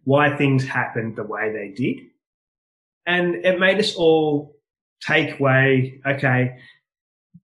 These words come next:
things went wrong, but it was a way that we could work out how to improve for next time. And we were able to put some systems into place after that event that have now helped us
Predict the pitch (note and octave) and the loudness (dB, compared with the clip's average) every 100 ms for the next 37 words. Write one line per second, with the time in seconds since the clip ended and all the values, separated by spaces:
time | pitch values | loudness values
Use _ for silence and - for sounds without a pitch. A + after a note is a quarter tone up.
0 | _ _ _ _ _ _ _ _ _ _ | _ _ _ _ _ _ _ _ _ _
1 | - F#3+ F3+ F3+ B2+ C#3 D3 A3 B3+ F#3 | 0 2 4 2 0 2 2 2 2 0
2 | - - C#3 - D#3+ D3+ C3+ D3 D#3+ D#3+ | -2 -2 -2 -2 -2 0 2 4 4 2
3 | D3 C3+ B2+ D3+ D3 D3+ C3+ C#3+ C#3+ C#3+ | -2 -2 0 0 2 0 0 0 0 0
4 | C#3 B2 - - D3+ B3 - - _ - | 0 0 -2 0 2 2 -4 -12 _ -4
5 | C#3 C#3+ - - F#3+ - - _ _ _ | -2 -2 -6 -4 -2 -2 -6 _ _ _
6 | _ _ _ _ _ _ _ _ - D#3 | _ _ _ _ _ _ _ _ -2 0
7 | D3+ D3 C#3+ C#3 C3 - _ _ _ _ | 2 2 2 0 -4 -12 _ _ _ _
8 | _ _ _ _ _ _ _ F3 E3+ D#3+ | _ _ _ _ _ _ _ -4 -2 0
9 | D#3+ E3 E3+ E3+ - E3+ - C3+ - E3+ | 0 2 2 0 -6 -8 -4 -4 -2 -4
10 | D#3+ C#3+ C#3 C3 A#2+ - C3 B2 F#3+ - | -2 0 0 -2 -8 -4 -4 -2 -4 -4
11 | - - - B2+ C#3 C3 A#2+ A2 A2+ G#2+ | -10 -14 -12 -6 -4 -4 -6 -4 -4 -6
12 | G#2 A#2+ - - _ _ _ _ - C3+ | -8 -8 -8 -12 _ _ _ _ -10 -6
13 | B2 C3+ C3+ B2+ B2+ B2+ A#2 A2 - - | 0 2 2 0 -4 -4 -8 -8 -10 -12
14 | - | -14